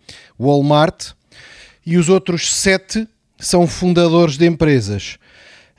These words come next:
Ahm, o Bernard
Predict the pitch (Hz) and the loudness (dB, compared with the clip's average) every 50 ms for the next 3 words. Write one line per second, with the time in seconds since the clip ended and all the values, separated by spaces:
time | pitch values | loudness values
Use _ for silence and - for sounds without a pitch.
0 | _ - 160 156 160 160 156 160 156 156 156 156 151 156 151 151 147 147 147 147 | _ 0 2 4 6 6 6 6 6 6 6 6 6 4 4 2 0 -2 -4 -6
1 | 135 _ _ _ _ _ _ _ _ _ _ _ _ _ _ - _ 156 147 139 | -8 _ _ _ _ _ _ _ _ _ _ _ _ _ _ -12 _ -4 0 2
2 | 175 180 165 170 185 185 185 185 185 | 2 2 4 2 2 2 2 2 2